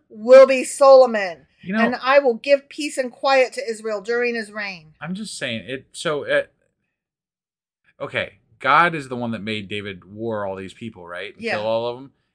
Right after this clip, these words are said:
Speaker 2: And he's getting blamed 'cause he can't blame, he can't build a temple because he warred too much, right?
Speaker 1: Yeah.
Speaker 2: So, and then he's gonna make Solomon's reign be peaceful,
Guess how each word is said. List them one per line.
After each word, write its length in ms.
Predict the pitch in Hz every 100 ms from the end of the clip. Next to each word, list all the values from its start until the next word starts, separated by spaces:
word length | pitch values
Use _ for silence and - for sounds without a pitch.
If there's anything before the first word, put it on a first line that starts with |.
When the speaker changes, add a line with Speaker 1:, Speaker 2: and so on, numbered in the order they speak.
| _
Speaker 2:
And 220 | 123 131
he's 160 | 135 127
getting 280 | 135 120 107
blamed 440 | 123 139 127 110 - -
'cause 100 | -
he 80 | 113
can't 240 | 127 120
blame, 220 | 120 117 113
he 100 | 120
can't 220 | - 127
build 160 | 120 104
a 40 |
temple 340 | - 180 143 113
because 400 | 104 - 113 110
he 120 | 107
warred 360 | 104 123 117
too 140 | - 104
much, 340 | 92 73 -
right? 120 | 95
Speaker 1:
Yeah. 160 | 107 - _ _ _ _ _ _ _
Speaker 2:
So, 480 | - 127 117 110 - _ _
and 160 | 127 131
then 100 | 123
he's 180 | 131
gonna 160 | 120 127
make 360 | 123 151 170 -
Solomon's 580 | 143 131 120 113 - _
reign 280 | 120 113 107
be 100 | 107
peaceful, 640 | - 185 - 104 101